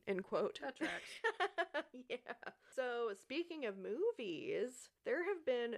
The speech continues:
Speaker 1: twenty-six films with Amityville in the title.
Speaker 2: It's a lot of movie.
Speaker 1: Yeah.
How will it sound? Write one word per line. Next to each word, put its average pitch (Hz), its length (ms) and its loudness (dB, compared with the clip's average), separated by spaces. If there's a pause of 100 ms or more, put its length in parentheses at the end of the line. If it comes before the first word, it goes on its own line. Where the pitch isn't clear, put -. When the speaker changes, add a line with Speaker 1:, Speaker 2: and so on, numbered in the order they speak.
(120)
Speaker 1:
twenty-six 320 960 -2 (160)
films 180 640 -2
with 214 240 -2
Amityville 240 760 0 (160)
in 208 380 0
the 185 80 2
title. 180 580 -2 (120)
Speaker 2:
It's - 80 -14
a 247 100 -4
lot 185 220 -2
of 160 60 -4
movie. 160 500 -2
Speaker 1:
Yeah. 247 160 -4